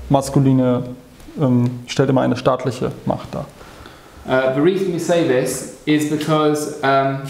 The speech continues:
Speaker 2: the word waxed in verse nine is, um,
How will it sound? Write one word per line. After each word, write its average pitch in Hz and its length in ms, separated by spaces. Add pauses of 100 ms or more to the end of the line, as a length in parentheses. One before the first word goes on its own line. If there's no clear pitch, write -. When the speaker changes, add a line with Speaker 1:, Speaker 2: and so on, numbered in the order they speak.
(140)
Speaker 2:
the 151 60
word 156 420
waxed - 680 (240)
in 127 220
verse 127 340
nine 117 420 (880)
is, 131 380
um, 123 400